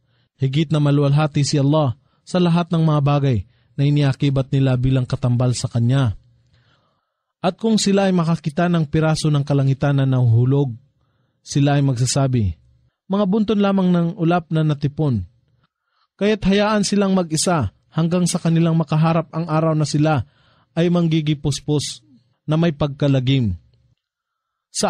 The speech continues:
araw na ang kanilang pakana ay walang kabutihang may dudulot sa kanila, kahit na anuman, gayon din, sila ay hindi matutulungan,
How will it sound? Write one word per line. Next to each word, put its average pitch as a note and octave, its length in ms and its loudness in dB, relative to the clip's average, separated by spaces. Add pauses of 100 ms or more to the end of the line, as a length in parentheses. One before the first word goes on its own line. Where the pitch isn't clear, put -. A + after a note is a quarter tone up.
(120)
araw A3+ 160 0
na G#3+ 160 2
ang G#3 80 -2
kanilang G3 400 0
pakana F3 400 0
ay F3 80 2
walang E3+ 240 2
kabutihang D#3 560 0
may D#3 160 2
dudulot D3+ 400 0
sa C#3+ 160 -6
kanila, C3+ 480 2 (320)
kahit D3 320 0
na C#3+ 160 0
anuman, C#3+ 480 0 (480)
gayon C3 320 2
din, C3 320 0 (240)
sila D#3+ 400 2
ay D#3+ 80 4
hindi D#3 160 2
matutulungan, D#3 800 0